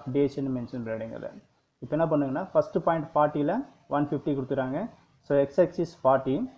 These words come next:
Y axis one fifty. So, ஃபார்ட்டியில் ஒன் ஃபிஃப்டின்னு பார்த்தீங்கன்னா, so, இங்கே வரும். So, one forty. So, one ஃபார்ட்டிக்கு ஒன் சிக்ஸ்டிக்கு நடுவில் இருக்குது தான் ஒன் ஃபிஃப்டின்னு வரும்.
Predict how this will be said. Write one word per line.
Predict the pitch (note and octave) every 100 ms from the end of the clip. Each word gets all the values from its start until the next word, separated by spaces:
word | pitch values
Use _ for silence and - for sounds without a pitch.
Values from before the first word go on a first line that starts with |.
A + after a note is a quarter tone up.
| _ _ C#3
Y | D3+ E3+
axis | E3+ F3+ F3 C#3
one | C#3 C#3
fifty. | B2+ - G2+ A2 - _ _ -
So, | D3 -
ஃபார்ட்டியில் | D3 D#3+ E3 F3 F3 F#3 D3
ஒன் | C#3 D3
ஃபிஃப்டின்னு | D3 - D#3 D3
பார்த்தீங்கன்னா, | C3+ B2+ B2+ D3+ B3+ - _ _ _ _ _ _ _ _ _ - -
so, | D#3 C3
இங்கே | A#2 A2+
வரும். | A2 - - _ _ _ _ _ _ _ _ -
So, | D3+ C#3 C3+
one | C#3
forty. | D3+ C#3 C#3 D#3 B3 - - _ _
So, | E3 D3+
one | D3 D#3
ஃபார்ட்டிக்கு | E3 D#3+ D#3+ D#3+
ஒன் | D3 C#3+
சிக்ஸ்டிக்கு | C#3+ - D3 D3
நடுவில் | D3 C#3+
இருக்குது | C3+ C3+
தான் | G3+ E3
ஒன் | C3
ஃபிஃப்டின்னு | C3+ B2+ - C3+ B2
வரும். | A#2